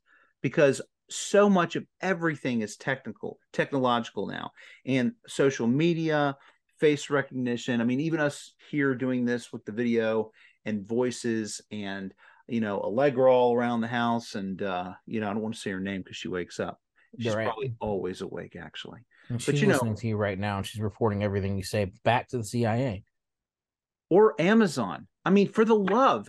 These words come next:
Speaker 1: I mean, how many times have I pulled up and I have an ad come up,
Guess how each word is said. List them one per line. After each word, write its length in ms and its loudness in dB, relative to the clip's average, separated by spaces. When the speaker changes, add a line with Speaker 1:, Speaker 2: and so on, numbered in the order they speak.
Speaker 1:
I 40 -2
mean, 160 4
how 160 2
many 220 4
times 500 -4
have 140 -2
I 240 4
pulled 340 -2
up 120 0
and 140 -2
I 60 0
have 160 -4
an 180 -4
ad 300 0
come 300 -6
up, 200 -8